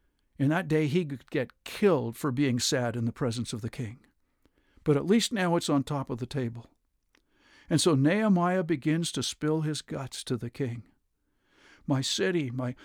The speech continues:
homeland, the place of my family's graves, it's desolate, it's, it's broken down,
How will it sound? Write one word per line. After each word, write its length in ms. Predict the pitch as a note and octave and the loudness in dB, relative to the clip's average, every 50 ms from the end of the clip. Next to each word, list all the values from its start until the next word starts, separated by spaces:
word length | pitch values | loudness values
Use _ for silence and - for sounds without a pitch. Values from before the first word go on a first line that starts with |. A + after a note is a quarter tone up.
| - - _ - | -20 -20 _ -6
homeland, 640 | - E3 F#3 G3 F#3+ F3+ D#3+ C3+ B2 A#2+ A#2 A#2+ | 0 2 4 4 4 4 4 2 2 0 0 -2
the 100 | A#2 C#3 | -2 -2
place 380 | - - - F#3 F#3 F3 - F3+ | -2 0 2 2 2 2 2 0
of 100 | D3 C3+ | 0 2
my 140 | D3 - E3 | 2 0 0
family's 560 | - - G3 F3+ F#3 F3+ F3 E3+ E3 C#3+ C3 | 0 -2 -2 0 2 2 2 2 0 -2 -4
graves, 580 | B2 A#2 C#3 D#3 D#3+ E3+ D#3+ C#3 B2 A#2 - | -4 -2 0 0 0 2 0 0 0 -2 -2
it's 160 | C#3 C3 - - - - - _ _ - C#3 A#2 G2+ | -4 -4 -4 -8 -14 -18 -20 _ _ -10 -8 -8 -2
desolate, 560 | - F3 F3 G3+ F#3+ - F3 C#3+ A#2+ A#2 A2+ | 0 0 0 0 0 0 0 0 0 0 0
it's, 180 | C3 C3+ A#2+ - - - - - | -2 -2 -4 -6 -10 -18 -14 -2
it's 180 | - F3+ D#3 C3+ | 2 2 2 2
broken 760 | C3+ B2 G#2+ - - D3+ C#3+ D3+ F#3 G3+ - B3 G3+ E3+ E3 | 0 -8 -12 -6 2 4 6 6 6 6 4 2 2 2 4
down, 500 | D3 D#3+ E3 E3+ E3+ D3+ C3+ A2 G#2 G#2 | 4 4 4 4 4 4 2 0 -4 -8